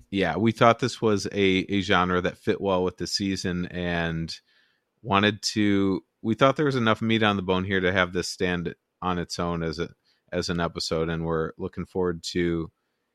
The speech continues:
hearing what social deduction games listeners are into and what they think are the, the main appeals or,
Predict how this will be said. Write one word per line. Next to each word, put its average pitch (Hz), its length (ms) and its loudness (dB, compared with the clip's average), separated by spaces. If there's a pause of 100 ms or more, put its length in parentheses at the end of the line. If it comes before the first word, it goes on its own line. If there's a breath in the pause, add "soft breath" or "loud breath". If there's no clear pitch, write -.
(120)
hearing 98 680 2
what 95 200 2
social 95 340 2
deduction 87 560 0
games 85 720 -2 (460)
listeners 131 600 2
are 135 160 4
into 135 580 0
and 90 400 0 (100)
what 95 440 0 (580)
they 98 500 4 (240)
think 104 240 0
are 92 180 4
the, 87 380 0 (540)
the 98 120 -2
main 95 260 2
appeals 101 600 0
or, 87 300 2